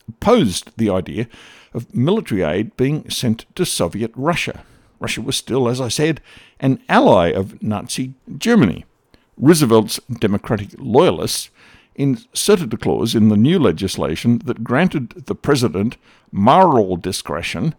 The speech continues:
to decide which countries were worthy recipients of Lend-Lease military aid,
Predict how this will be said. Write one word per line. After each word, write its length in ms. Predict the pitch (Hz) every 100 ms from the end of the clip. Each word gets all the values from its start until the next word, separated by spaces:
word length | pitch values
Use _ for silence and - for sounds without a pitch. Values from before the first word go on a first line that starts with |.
| _ _ _
to 100 | -
decide 560 | 135 - 202 120 104 - -
which 460 | 92 151 - - - _
countries 560 | - 101 - - 120 120
were 300 | 104 107 101
worthy 640 | - 92 98 180 151 92
recipients 580 | 65 78 - 104 123 131
of 160 | 120 104
Lend-Lease 640 | 110 123 95 104 - -
military 560 | 123 110 104 - 101 131
aid, 320 | 147 101